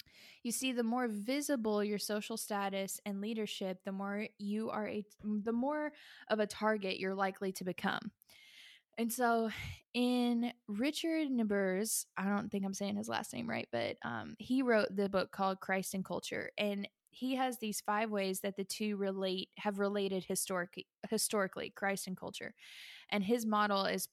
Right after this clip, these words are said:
pretty useful for, for this discussion today as well. So I'm gonna, I'm gonna walk through the five very quickly. So the first is that a Christ, Christ against culture approach is kind of to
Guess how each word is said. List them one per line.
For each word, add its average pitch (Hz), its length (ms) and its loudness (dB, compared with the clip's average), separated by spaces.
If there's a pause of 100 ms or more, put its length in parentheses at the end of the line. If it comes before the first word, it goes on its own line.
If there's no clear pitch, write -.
pretty 226 200 2
useful 190 420 0
for, 180 400 -2
for 196 100 -2
this 185 200 -2
discussion 190 580 -4
today 185 300 -4
as 196 140 -6
well. 190 200 -2
So 196 100 -4
I'm 190 60 -4
gonna, 196 200 0
I'm 196 80 0
gonna 208 140 2
walk 202 300 0
through 208 160 -2
the 190 80 -6
five 180 400 0
very 208 240 -4
quickly. - 420 -6
So 208 380 2 (500)
the 220 80 -2
first 247 400 -2
is 269 160 -2
that 202 320 2
a 214 80 -2
Christ, 220 400 -2 (320)
Christ 233 420 2
against 220 640 0
culture 202 440 0
approach 185 580 -2
is 208 160 -2
kind 226 240 -4
of 254 140 -4
to 214 360 -2